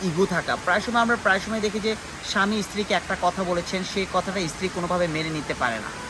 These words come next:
ছোট্ট ছোট্ট প্রবলেমগুলো একটা সময় বিরাট আকার ধারণ করে, তখনই কিন্তু জিনিসগুলো ডিভোর্সের পর্যায়ে চলে যায়। অর্থাৎ বর্তমানে বাংলাদেশে ডিভোর্সের ক্ষেত্রে আমি যেহেতু গবেষণা করেছি, ডিভোর্স নিয়ে কাজ করি,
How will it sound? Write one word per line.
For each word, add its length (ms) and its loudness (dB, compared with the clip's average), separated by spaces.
ছোট্ট 380 -2
ছোট্ট 220 -4
প্রবলেমগুলো 520 4
একটা 260 2
সময় 320 0
বিরাট 280 2
আকার 220 2
ধারণ 240 0
করে, 240 0
তখনই 320 -2
কিন্তু 320 -4
জিনিসগুলো 400 -2
ডিভোর্সের 460 -2
পর্যায়ে 360 2
চলে 160 0
যায়। 140 0
অর্থাৎ 300 2
বর্তমানে 460 4
বাংলাদেশে 500 2
ডিভোর্সের 520 0
ক্ষেত্রে 320 0
আমি 200 4
যেহেতু 360 0
গবেষণা 400 0
করেছি, 440 -2
ডিভোর্স 360 -4
নিয়ে 180 -2
কাজ 140 2
করি, 160 -2